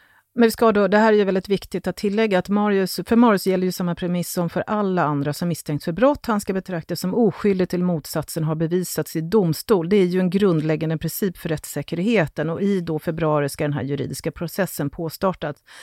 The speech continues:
påstartas. Det, alltså det, det är svårt att, ibland tycker jag det är svårt att greppa det här, för det är ju verkligen en unik händelse, för aldrig tidigare har en familjemedlem från norska kungafamiljen ställts inför rätta.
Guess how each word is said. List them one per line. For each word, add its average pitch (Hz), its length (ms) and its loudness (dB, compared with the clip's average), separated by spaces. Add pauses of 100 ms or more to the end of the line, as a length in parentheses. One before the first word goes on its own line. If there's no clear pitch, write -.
(240)
påstartas. 175 580 -4
Det, 190 160 0 (280)
alltså 190 220 -4
det, 185 160 -4 (340)
det 202 140 -2
är 202 60 2
svårt 214 440 2
att, 202 180 0 (280)
ibland 254 440 4
tycker 202 160 2
jag 185 40 4
det - 20 2
är 175 40 0
svårt 180 180 -4
att 180 60 -2
greppa 269 460 -2
det 370 80 -2
här, 160 380 0
för - 140 -2
det 202 80 2
är 226 40 2
ju 285 140 2
verkligen 233 320 0
en 196 140 2
unik 233 500 4
händelse, 143 640 -2
för 208 100 -2
aldrig 208 280 0
tidigare 190 360 -2
har 180 80 0
en 175 100 -2
familjemedlem 160 760 0
från 180 160 -4
norska 226 320 -2
kungafamiljen 165 680 0
ställts 143 360 -6
inför 147 220 -8
rätta. 156 420 -6